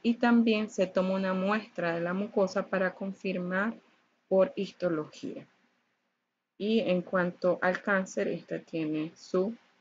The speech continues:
tratamiento específico. Esta, como les había mencionado al inicio del video, tiene una distribución mundial y se ha aislado en pacientes de países desarrollados y no desarrollados,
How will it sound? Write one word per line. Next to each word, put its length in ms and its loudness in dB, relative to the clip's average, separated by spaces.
tratamiento 640 2
específico. 800 -12
Esta, 380 0
como 240 0
les 260 -2
había 240 0
mencionado 520 0
al 120 2
inicio 680 -2
del 240 -2
video, 480 2
tiene 240 0
una 160 0
distribución 640 -4
mundial 500 2
y 300 2
se 240 2
ha 180 0
aislado 760 2
en 120 -4
pacientes 920 -4
de 180 6
países 480 2
desarrollados 840 2
y 100 0
no 200 6
desarrollados, 800 -2